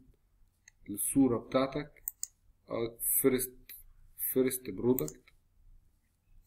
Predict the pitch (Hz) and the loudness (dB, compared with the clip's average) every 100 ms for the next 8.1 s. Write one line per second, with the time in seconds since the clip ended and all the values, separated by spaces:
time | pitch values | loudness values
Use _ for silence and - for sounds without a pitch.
0 | - - _ _ - - _ - _ _ | -10 -12 _ _ -20 -20 _ -20 _ _
1 | - 110 113 117 - - 117 131 143 - | -6 -2 0 -2 -4 -4 -4 -4 -8 -12
2 | - - - - - - - - - - | -12 -10 -10 -12 -12 -14 -20 -20 -20 -20
3 | _ - _ - - - - - 101 107 | _ -20 _ -20 -20 -20 -20 -16 -10 -6
4 | 127 139 135 135 - - 135 147 147 143 | -4 -4 -8 -12 -12 -8 -6 -6 -8 -8
5 | 135 120 131 135 120 104 110 120 117 - | -4 -2 -2 -4 -6 -6 -8 -8 -10 -10
6 | 98 92 _ _ _ _ _ _ - 135 | -10 -12 _ _ _ _ _ _ -4 -2
7 | 123 113 104 113 120 - 127 127 117 - | -2 -6 -4 -2 -2 -2 0 0 -2 -6
8 | - | -14